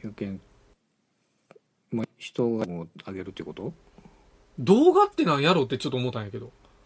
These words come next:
Speaker 1: 動画って、あの、画面の、画面動画上げとるとか、そういう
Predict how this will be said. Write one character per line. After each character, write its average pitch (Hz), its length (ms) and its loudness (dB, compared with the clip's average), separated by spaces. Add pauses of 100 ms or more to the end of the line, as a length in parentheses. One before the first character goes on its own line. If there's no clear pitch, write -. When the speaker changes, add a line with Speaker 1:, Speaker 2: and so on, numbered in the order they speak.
(200)
Speaker 1:
動 156 400 0
画 196 120 0
っ 196 60 -2
て、 - 200 -2
あ 110 100 2
の、 110 400 0
画 110 60 0
面 170 180 2
の、 165 220 4 (180)
画 151 100 -2
面 165 160 2
動 160 140 4
画 107 100 0
上 104 60 -4
げ 110 80 -4
と 104 80 -2
る 92 120 -8
と 90 100 -12
か、 85 160 -10
そ 107 140 -10
う - 20 -6
い 104 80 -6
う 101 60 -12